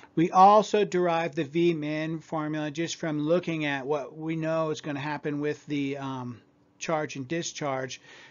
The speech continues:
V min should be equal to V gen minus V max. All right, let's see if we can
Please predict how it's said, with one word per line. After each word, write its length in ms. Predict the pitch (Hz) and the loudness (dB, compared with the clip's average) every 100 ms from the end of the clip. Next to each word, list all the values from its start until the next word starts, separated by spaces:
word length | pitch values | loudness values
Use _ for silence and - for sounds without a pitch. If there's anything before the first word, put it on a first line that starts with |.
| - | -4
V 180 | 165 160 | 0 0
min 240 | 160 156 | -2 -4
should 220 | - 156 | -4 -4
be 220 | 147 151 | -2 -2
equal 220 | 151 147 143 | -4 -4 -6
to 100 | 139 | -4
V 200 | 143 131 | -6 -6
gen 340 | 147 135 135 | -6 -6 -6
minus 500 | 131 127 131 127 - | -6 -8 -8 -8 -10
V 300 | 247 131 131 | -12 -8 -6
max. 600 | 120 104 - - - - - _ _ _ _ _ _ _ _ _ _ _ _ _ _ _ _ _ _ _ _ _ _ _ _ _ _ - - | -6 -8 -12 -10 -10 -10 -16 _ _ _ _ _ _ _ _ _ _ _ _ _ _ _ _ _ _ _ _ _ _ _ _ _ _ -4 6
All 140 | 175 | 8
right, 240 | 160 131 | 8 4
let's 220 | 175 226 - | 2 2 2
see 420 | 233 226 208 190 | 0 2 4 4
if 180 | 190 - | 4 0
we 380 | 160 185 190 | -2 2 0
can 800 | 185 - - 175 165 160 151 151 | -2 -6 -4 -2 -2 -2 -4 -6